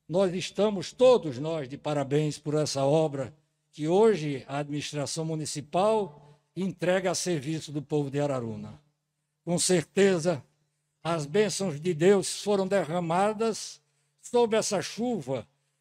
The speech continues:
que veio acalentar as esperanças de toda a nossa nação agrícola ararunense. E com certeza o povo de Araruna,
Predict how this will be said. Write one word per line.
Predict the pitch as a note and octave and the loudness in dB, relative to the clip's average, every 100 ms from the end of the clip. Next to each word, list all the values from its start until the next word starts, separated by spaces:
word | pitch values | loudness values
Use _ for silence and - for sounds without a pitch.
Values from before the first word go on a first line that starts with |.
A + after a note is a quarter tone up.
| _ | _
que | F3+ | -4
veio | D#3 E3 G3+ F3+ | 0 4 4 4
acalentar | E3+ F#3 F#3 F3 D#3 - F3 E3+ C#3 - _ | 2 0 2 0 -2 -2 -2 0 -2 -10 _
as | E3 D#3 | -4 -2
esperanças | F3 - F3 D#3+ E3+ F3 - C#3+ B2 - _ _ | -2 -2 0 2 2 0 -4 -10 -14 -18 _ _
de | D3 D#3 | -6 -4
toda | - F3+ E3 | 0 2 2
a | D#3+ | -2
nossa | D#3+ D3 - D3 | -2 -4 -4 -4
nação | D3 C3+ - D#3 D3+ | -4 -4 -4 -2 -2
agrícola | B2+ C#3 D3 C#3+ B2+ | -2 -6 -4 -2 0
ararunense. | C3 B2+ A#2 A#2 G2 - - _ _ _ - | 0 0 -4 -6 -8 -16 -20 _ _ _ -8
E | D3+ | -6
com | E3 E3+ | -2 0
certeza | - E3+ - F3 E3+ D3 | 4 2 2 2 2 0
o | |
povo | C#3 F3+ F3+ D3+ | -2 0 0 0
de | D#3 | 0
Araruna, | E3 D#3 D3+ E3+ D3+ B2 | 0 0 0 -2 -6 -8